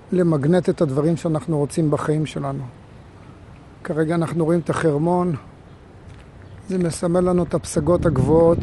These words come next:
של החלומות שלנו, שלפעמים ההרים של הפחדים, של החששות,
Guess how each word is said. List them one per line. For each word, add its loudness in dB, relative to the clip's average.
של 0
החלומות -6
שלנו, -2
שלפעמים -2
ההרים 2
של -6
הפחדים, -2
של -6
החששות, -2